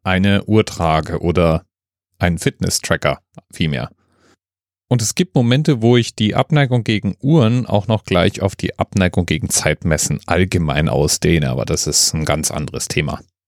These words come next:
Armbanduhren können wunderschön sein, nur hab ich sie nicht gern am Arm. Die sind mir in aller Regel zu groß, zu schwer und dann verraten sie mir etwas, was ich heutzutage,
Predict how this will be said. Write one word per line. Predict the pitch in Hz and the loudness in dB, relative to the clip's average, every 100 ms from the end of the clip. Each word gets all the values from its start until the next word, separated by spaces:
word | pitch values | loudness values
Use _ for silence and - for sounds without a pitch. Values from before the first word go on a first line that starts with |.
| _ _ _ _ _ - | _ _ _ _ _ -2
Armbanduhren | 190 190 160 156 165 165 165 - _ _ _ _ _ _ _ | 2 2 2 2 4 4 0 -2 _ _ _ _ _ _ _
können | - 123 117 104 | -2 0 0 0
wunderschön | 117 180 175 - 117 101 | 2 4 4 2 0 0
sein, | 90 90 87 110 - _ _ _ _ - | 0 -2 -2 -4 -10 _ _ _ _ -4
nur | 101 | -2
hab | 110 - | -2 -4
ich | - | -4
sie | 117 | -2
nicht | 101 - | -4 -4
gern | 87 95 | -6 -4
am | 98 | -6
Arm. | 85 87 85 - _ _ _ _ _ - | -8 -8 -10 -12 _ _ _ _ _ -12
Die | - | -4
sind | 117 | 0
mir | 127 | 2
in | 117 | 2
aller | 117 113 | 2 2
Regel | 98 98 98 | 0 0 -2
zu | - - | -4 -12
groß, | - - 123 139 131 127 - - _ _ _ - | -14 -2 2 4 4 2 -4 -14 _ _ _ -14
zu | - | -8
schwer | - - 92 107 110 110 107 _ _ _ _ - | -6 -2 0 2 2 0 -2 _ _ _ _ -12
und | 98 | -4
dann | 95 | -2
verraten | 110 107 98 98 110 | 0 0 2 2 0
sie | 107 | 0
mir | 104 98 | 2 2
etwas, | 95 98 - | 2 0 0
was | 95 98 | -2 -2
ich | 95 - | -4 0
heutzutage, | 110 120 104 - 104 104 107 104 104 - | 0 2 -4 -2 -2 0 2 2 2 0